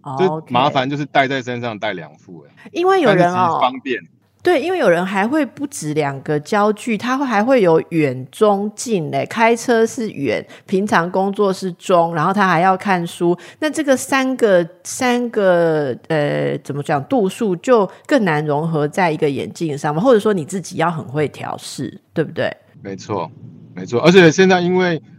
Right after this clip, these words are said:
Speaker 1: 呃，这个老花镜片哦，出来渐进多焦，它在制程上其实没有那么困难，所以它也用在一些比较重度的三C族群，甚至小朋友长期在点散瞳剂。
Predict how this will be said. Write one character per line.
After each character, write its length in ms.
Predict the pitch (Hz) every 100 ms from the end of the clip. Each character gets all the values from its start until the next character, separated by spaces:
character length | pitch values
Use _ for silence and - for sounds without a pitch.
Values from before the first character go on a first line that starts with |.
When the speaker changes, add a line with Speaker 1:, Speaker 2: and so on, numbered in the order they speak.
| - - -
Speaker 1:
呃， 140 | 131
这 100 | 123
个 80 | 180
老 220 | 139 95
花 160 | 110 139
镜 240 | 147 123
片 240 | 104 123 92
哦， 160 | 80 82
出 220 | 135 127
来 180 | 104 92
渐 240 | 123 113
进 220 | 123 110
多 180 | 107 104
焦， 300 | 98 92 92 - - - -
它 180 | 170 180
在 320 | 185 170 151
制 240 | - 156
程 240 | 117 107 110
上 180 | 135
其 120 | 113 -
实 100 | 113
没 100 | 123
有 80 |
那 80 | 104
么 80 | 110
困 280 | - - 87
难， 200 | 76 - - - - -
所 160 | 196
以 20 |
它 160 | 180 190
也 200 | 139 98
用 240 | 175 175 135
在 200 | 151 139
一 100 | 131
些 320 | - 127 123
比 160 | 92 87
较 420 | 127 120 110 104
重 280 | - 135 110
度 180 | 123 107
的 140 | 95
三 260 | - 110 110
C 220 | 113 110
族 240 | - 82
群， 180 | - - - - - - -
甚 220 | 196 185
至 100 | 185
小 220 | 127 101
朋 180 | 104 120
友 140 | 117
长 240 | 101 113 113
期 100 | 113
在 180 | 147
点 220 | 120 87 85
散 240 | - 104
瞳 220 | 85 82
剂。 240 | - 95